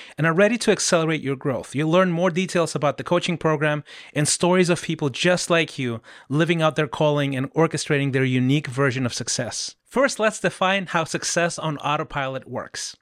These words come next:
Imagine you're flying from the U S to Japan. Skilled pilots don't manually navigate the entire journey, as you know. They trust the autopilot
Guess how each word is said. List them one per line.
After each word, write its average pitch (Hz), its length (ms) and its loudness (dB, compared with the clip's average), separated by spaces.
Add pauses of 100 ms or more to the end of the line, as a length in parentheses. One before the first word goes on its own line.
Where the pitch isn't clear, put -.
Imagine 220 340 2
you're 220 140 2
flying 170 320 2
from 160 160 -4
the 170 80 2
U 147 160 4
S 127 120 0
to 147 80 -4
Japan. 107 540 -6
Skilled 208 420 2
pilots 165 400 2
don't 170 400 4
manually 127 440 2
navigate 117 500 2
the 127 60 0
entire 110 340 0
journey, 120 340 0
as 98 200 -8
you 104 80 -4
know. 101 260 -6 (320)
They 165 180 4
trust - 340 -6
the - 140 0
autopilot 139 680 0